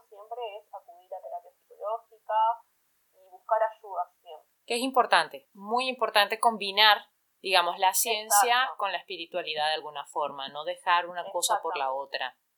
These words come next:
Speaker 2: Una vez que te encaminas en este mundo espiritual, ¿cuál crees tú que ha sido esa experiencia que te ha marcado?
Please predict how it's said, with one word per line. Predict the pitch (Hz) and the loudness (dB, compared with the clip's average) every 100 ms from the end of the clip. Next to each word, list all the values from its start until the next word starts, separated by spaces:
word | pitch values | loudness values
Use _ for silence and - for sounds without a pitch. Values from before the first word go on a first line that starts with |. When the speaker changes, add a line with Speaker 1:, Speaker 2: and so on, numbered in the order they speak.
| _ _ | _ _
Speaker 2:
Una | 254 302 349 | -8 -6 -4
vez | 349 359 370 - - | -4 -4 -6 -6 -8
que | 233 220 196 - | -12 -8 -10 -8
te | 226 | -10
encaminas | 220 220 214 240 247 262 | -4 0 0 -2 -8 -6
en | 240 | -8
este | 196 - 214 | -10 -14 -16
mundo | 208 214 | -16 -18
espiritual, | - 202 170 170 175 175 196 _ _ _ _ _ | -16 -20 -16 0 2 2 0 _ _ _ _ _
¿cuál | _ 247 247 | _ 4 4
crees | 269 269 269 - | 0 -2 -2 -4
tú | - 247 247 | -12 -14 -12
que | - 233 220 214 - | -8 -6 -6 -6 -6
ha | - 208 | -4 -2
sido | - 226 214 220 214 214 - _ _ - | -2 -2 -14 -14 -12 -12 -12 _ _ -8
esa | 226 240 | -4 -4
experiencia | 240 - - 208 202 202 202 - 214 | -2 -2 -2 -4 -4 -6 -4 -2 -2
que | 208 | -8
te | - 175 | -6 -4
ha | |
marcado? | 175 170 170 180 160 147 135 | -2 -2 -4 -2 0 0 -4